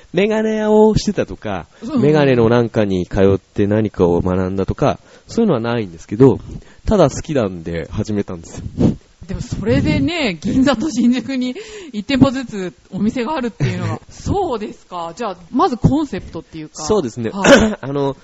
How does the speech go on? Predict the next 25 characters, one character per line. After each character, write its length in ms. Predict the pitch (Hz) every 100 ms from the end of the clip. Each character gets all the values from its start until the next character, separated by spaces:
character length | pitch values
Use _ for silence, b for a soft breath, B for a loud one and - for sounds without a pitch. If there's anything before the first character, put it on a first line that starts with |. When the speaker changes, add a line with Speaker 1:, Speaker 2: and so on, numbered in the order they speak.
| b -
Speaker 1:
ち 80 | 415
ょ 20 |
っ 20 |
と 80 | 311
う 80 | 165
ち 140 | 226
が 80 | 226
ち 80 | 240
ょ 20 |
っ 40 |
と 60 | 220
違 240 | - 127 135 127
う 20 |
の 120 | 90
が、 140 | 95 110 104 87
Speaker 2:
は 140 | 175
い。 20 |
Speaker 1:
あ 40 | 110
の、 160 | 113 120
メ 180 | 240
ガ 140 | 285 196
ネ 100 | 117
を、 320 | 101 90 - _ _
あ 80 | 107
の、 640 | 95 95 90 92 92 90